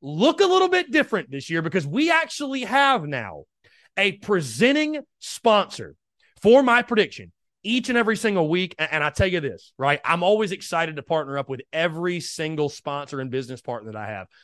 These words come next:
But when he reached out to me with this idea, I laughed, but I was giddy. I was like, "This is literally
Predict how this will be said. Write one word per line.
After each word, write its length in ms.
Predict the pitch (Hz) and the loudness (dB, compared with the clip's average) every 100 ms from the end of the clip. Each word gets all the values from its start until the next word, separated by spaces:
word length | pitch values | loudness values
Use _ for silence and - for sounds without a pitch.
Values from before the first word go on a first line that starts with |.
| _ _ _ | _ _ _
But 120 | 160 156 | -2 -2
when 140 | 160 | -4
he 280 | 131 247 339 | -2 0 0
reached 420 | 302 311 302 - | 2 -2 -2 0
out 220 | 220 180 | 0 0
to 60 | 135 | -4
me 140 | 117 | -10
with 160 | 104 101 | -12 -4
this 220 | 156 170 | -4 0
idea, 460 | 156 151 160 165 160 _ _ _ _ _ - | 0 0 -4 -8 -12 _ _ _ _ _ -2
I 140 | 127 117 | 0 0
laughed, 680 | 107 120 143 160 160 - | -4 -4 -2 -2 -2 -8
but 120 | 117 127 | -6 -2
I 100 | 131 | -2
was 220 | 117 98 | -4 -14
giddy. 580 | 92 95 135 156 165 113 | -18 -14 -10 -8 -8 -6
I 120 | 131 | -8
was 120 | 123 | -8
like, 160 | 117 104 | -12 -14
"This 640 | 107 104 143 160 170 - - | -16 -8 -2 -2 -2 -10 -16
is 200 | 110 95 | -18 -18
literally 920 | 92 101 123 139 160 139 139 139 139 | -16 -10 -8 -6 -6 -6 -6 -8 -12